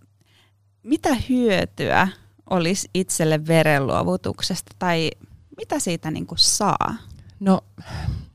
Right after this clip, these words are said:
Speaker 2: mä sanoisin, että se suurin hyöty, mitä verenluovutuksesta saa, on se todella hyvä mieli ja se varmuus siitä, että se,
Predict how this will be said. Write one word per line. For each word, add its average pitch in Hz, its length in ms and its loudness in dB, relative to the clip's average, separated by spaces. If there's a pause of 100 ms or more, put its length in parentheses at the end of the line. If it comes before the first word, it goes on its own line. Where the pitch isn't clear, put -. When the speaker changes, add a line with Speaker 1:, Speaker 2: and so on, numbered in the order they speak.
(240)
Speaker 2:
mä 208 80 -8
sanoisin, 202 360 4
että 156 100 0
se 180 80 0
suurin 165 640 2
hyöty, 139 300 4
mitä - 240 -4
verenluovutuksesta 156 960 0
saa, - 380 -2
on 147 200 4
se 147 100 0
todella 147 460 4
hyvä 151 280 0
mieli - 360 0
ja 170 80 4
se 147 180 4
varmuus 156 540 6
siitä, - 380 0
että 165 200 -2
se, 156 180 2